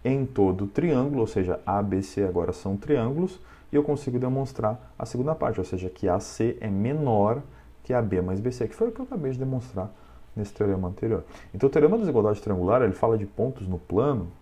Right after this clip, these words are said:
mas ele fala de pontos no plano e a demonstração é extremamente simples desde que a gente demonstre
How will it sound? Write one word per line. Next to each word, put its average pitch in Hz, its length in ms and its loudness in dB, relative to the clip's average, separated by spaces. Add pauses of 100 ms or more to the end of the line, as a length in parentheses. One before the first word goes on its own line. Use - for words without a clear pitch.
mas 92 160 2
ele 104 100 2
fala 135 240 2
de 135 60 0
pontos 113 340 -2
no 98 80 -2
plano 127 360 -2
e 110 120 0
a 104 60 2
demonstração 131 580 -4
é 135 40 -4
extremamente 143 420 -6
simples 147 400 -4
desde 120 240 0
que - 60 -10
a 131 40 -6
gente 120 100 -4
demonstre 117 480 0